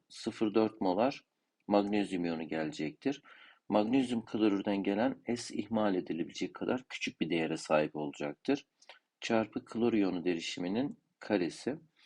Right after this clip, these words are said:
K Ç Ç değeri on altı çarpı on üzeri eksi dokuz eşittir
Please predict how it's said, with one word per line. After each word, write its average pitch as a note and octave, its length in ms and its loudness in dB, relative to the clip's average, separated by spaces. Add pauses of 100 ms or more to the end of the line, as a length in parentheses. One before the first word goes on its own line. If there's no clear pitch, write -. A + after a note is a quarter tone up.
(360)
K A2 220 -2
Ç A#2+ 240 2
Ç - 80 0
değeri A#2+ 340 4
on A#2+ 140 2
altı A#2 260 2
çarpı G#2+ 360 0
on A2 80 2
üzeri G#2 260 4
eksi - 260 -2
dokuz - 540 -2
eşittir A2+ 600 -2